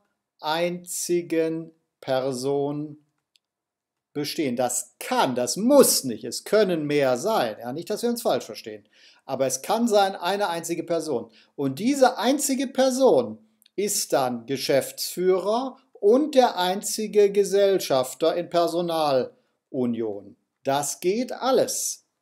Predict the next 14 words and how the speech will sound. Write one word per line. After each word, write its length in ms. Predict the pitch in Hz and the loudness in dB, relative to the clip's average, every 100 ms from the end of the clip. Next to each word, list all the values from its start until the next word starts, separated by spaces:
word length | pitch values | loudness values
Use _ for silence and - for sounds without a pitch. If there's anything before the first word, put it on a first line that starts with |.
| _ _ | _ _
Ja, 260 | 120 147 196 | -6 -6 -2
der 160 | 147 | -4
Begriff 600 | 139 139 160 233 233 - _ _ | -4 -6 -2 -2 -2 -12 _ _
G 120 | - 165 | -4 0
M 100 | 175 | 2
B 80 | |
H 220 | 143 165 170 | 2 2 0
ist 340 | 165 - - | -2 -6 -6
aus 180 | 143 - | -6 -2
vielen 300 | 233 233 175 | 4 4 4
Aspekten 480 | 135 - 127 - 120 | 2 0 -2 -2 -4
missverständlich, 840 | 120 - 117 - 120 113 113 123 | -4 -4 -8 -6 -8 -8 -12 -8
aber 160 | 127 123 | -6 -4
hier 320 | 135 190 | 0 0